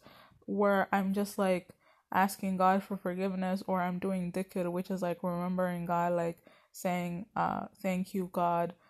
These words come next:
God is great," uh, praise to God, uh, you know, I could still do the remembrance thing, the chant, like, the remembrance thing, I could still do that, but,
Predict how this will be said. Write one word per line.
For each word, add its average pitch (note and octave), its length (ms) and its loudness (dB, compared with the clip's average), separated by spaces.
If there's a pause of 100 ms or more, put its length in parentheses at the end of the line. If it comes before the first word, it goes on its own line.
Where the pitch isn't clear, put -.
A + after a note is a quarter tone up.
(140)
God F3 240 2
is F3+ 180 -2
great," E3+ 500 0 (120)
uh, - 240 -2 (1160)
praise G3 440 4
to F3+ 140 -4
God, F3+ 500 2 (480)
uh, E3 460 0 (240)
you F#3+ 120 0
know, E3+ 380 0 (100)
I F#3 140 4
could G3+ 180 -6
still G#3 320 0
do G3+ 220 0
the F#3 120 0
remembrance F#3 720 0
thing, F#3 360 -2 (420)
the F3+ 100 0
chant, F#3+ 460 -2
like, F3+ 240 -2
the F3+ 100 2
remembrance F3+ 680 -2
thing, F3+ 220 -4
I E3+ 100 -2
could - 160 -8
still F3+ 300 -2
do E3+ 220 -6
that, E3 300 -2
but, E3 300 2